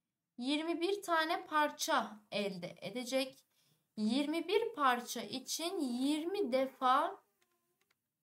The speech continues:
kesim yapmalıdır. Kesimlerin biri yedi saniye sürüyormuş. Yirmi çarpı yediden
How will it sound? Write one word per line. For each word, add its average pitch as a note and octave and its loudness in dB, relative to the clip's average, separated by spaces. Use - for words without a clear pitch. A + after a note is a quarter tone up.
kesim B3 -2
yapmalıdır. E4 0
Kesimlerin E4+ 0
biri G4 0
yedi F4+ 0
saniye C4+ 0
sürüyormuş. G#3+ -4
Yirmi C4 -4
çarpı C4 -2
yediden G#3+ -4